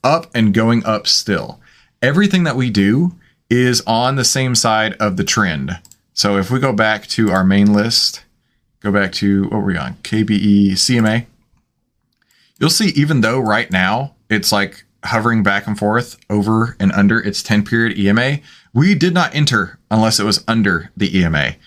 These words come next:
And so that's what I say when I talk about the double back testing, is going through each one and making sure that, hey, does this work historically? Yeah. Okay, cool. That doesn't mean it's gonna work out this time, and I can never make that promise, but historically speaking,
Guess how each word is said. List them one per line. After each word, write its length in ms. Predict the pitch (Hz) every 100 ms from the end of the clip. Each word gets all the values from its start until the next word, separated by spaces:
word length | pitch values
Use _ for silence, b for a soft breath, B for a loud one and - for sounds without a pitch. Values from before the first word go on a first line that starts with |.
| b b
And 80 | 101
so 160 | 110
that's 360 | 98 120 156 -
what 80 | 139
I 100 | 110
say 320 | - 127 113
when 180 | 98 104
I 160 | 101
talk 220 | 92 113 110
about 220 | 101 92
the 100 | 90
double 320 | 87 98 101
back 260 | 95 90 98
testing, 360 | 120 - 143
is 100 | 101
going 300 | - 107 101
through 300 | 110 101 95
each 320 | - 117 - 98
one 440 | 95 107 151 147
and 80 | 98
making 260 | 101 98 104
sure 300 | - 107 101
that, 320 | 95 92 - b b
hey, 160 | 117 87
does 260 | 120 117
this 200 | 160 -
work 260 | 123 165 170
historically? 840 | 113 - 120 135 120 180 185 170 -
Yeah. 400 | 101 101 80 76 -
Okay, 260 | 110 92 82
cool. 320 | 98 - - _ _ _ _ _ _ _ _ -
That 80 |
doesn't 180 | 135 143
mean 100 | 180
it's 100 | 175
gonna 140 | 185 175
work 160 | 180
out 120 | 185
this 160 | 160 131
time, 220 | 127 123
and 60 | 117
I 120 | 107
can 120 | 104
never 220 | 110 110 117
make 160 | 110
that 140 | 113 -
promise, 340 | 90 85 85
but 240 | 92 90
historically 560 | 113 104 - 139 127 110
speaking, 520 | - 107 95 87 85